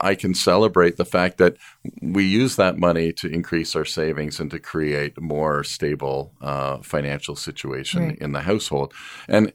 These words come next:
Speaker 1: and I think some of those we do need to look at the, it from the glass half full. Look, you
Speaker 2: Well,
Speaker 1: know, look
Speaker 2: and
Speaker 1: at
Speaker 2: I,
Speaker 1: the bright
Speaker 2: that will
Speaker 1: side.
Speaker 2: move us into gratitude. But you've
Speaker 1: Mm-hmm.
Speaker 2: avoided my question completely that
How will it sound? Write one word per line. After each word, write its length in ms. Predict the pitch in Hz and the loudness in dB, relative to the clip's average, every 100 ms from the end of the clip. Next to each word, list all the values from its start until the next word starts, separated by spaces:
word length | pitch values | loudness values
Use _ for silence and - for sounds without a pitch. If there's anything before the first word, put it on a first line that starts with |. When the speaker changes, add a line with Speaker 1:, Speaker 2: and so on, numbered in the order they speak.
| - - | -10 0
Speaker 1:
and 140 | 120 | 4
I 60 | 117 | 4
think 300 | 113 139 135 | 6 4 4
some 240 | - 117 | 4 6
of 100 | 110 | 6
those 340 | 101 101 101 90 | 8 8 6 4
we 160 | 92 | -2
do 240 | 92 107 113 | 4 6 6
need 240 | 95 90 | 6 4
to 380 | - 85 82 85 - | 4 6 6 4 0
look 260 | 85 92 | 0 2
at 140 | 92 - | 0 4
the, 280 | 85 85 113 - - - | 4 4 -10 -14 -12 -8
it 200 | 82 87 | 0 0
from 260 | - 95 95 | 2 0 2
the 100 | 80 | 0
glass 320 | 82 78 78 | 0 0 -2
half 240 | - 78 | -4 -4
full. 340 | - - 67 - | -2 -2 -2 -4
Look, 240 | - 95 - | 0 0 2
you 100 | - | 4
Speaker 2:
Well, 240 | 240 220 214 | 6 8 8
Speaker 1:
know, 80 | 208 | 6
look 80 | |
Speaker 2:
and 20 | 214 | 4
Speaker 1:
at 120 | 220 | 2
Speaker 2:
I, 80 | 214 | 2
Speaker 1:
the 80 | |
bright 160 | - - | 2 4
Speaker 2:
that 180 | 208 190 | 6 6
will 80 | 202 | 6
Speaker 1:
side. 60 | 208 | 6
Speaker 2:
move 200 | 214 202 | 6 6
us 180 | 208 | 4
into 240 | 185 185 180 | 0 -2 0
gratitude. 580 | 185 170 180 190 175 156 | 4 4 4 2 2 4
But 100 | 165 | 2
you've 240 | 175 196 | 4 4
Speaker 1:
Mm-hmm. 80 | 190 | 4
Speaker 2:
avoided 460 | 190 170 165 175 175 | 2 6 6 6 4
my 160 | 160 | 2
question 400 | 165 165 160 170 | 4 2 2 0
completely 720 | 160 143 - 165 170 - 147 147 | 0 -2 0 0 0 0 -2 2
that 300 | - - | 2 2